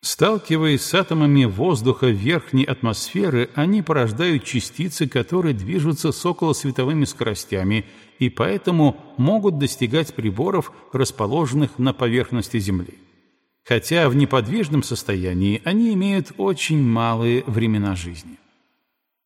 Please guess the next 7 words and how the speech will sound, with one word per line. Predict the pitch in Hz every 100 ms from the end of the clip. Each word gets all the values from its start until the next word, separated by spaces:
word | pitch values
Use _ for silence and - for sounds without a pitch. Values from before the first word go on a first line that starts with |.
| _
Если | 123 101 240 - 202
бы | 165 170
не | 160 160
релятивистский | 147 143 - 160 196 - 147 -
эффект | 139 117 - 165 135 -
продления | 123 110 123 143 113 101
жизни – | 165 160 127 120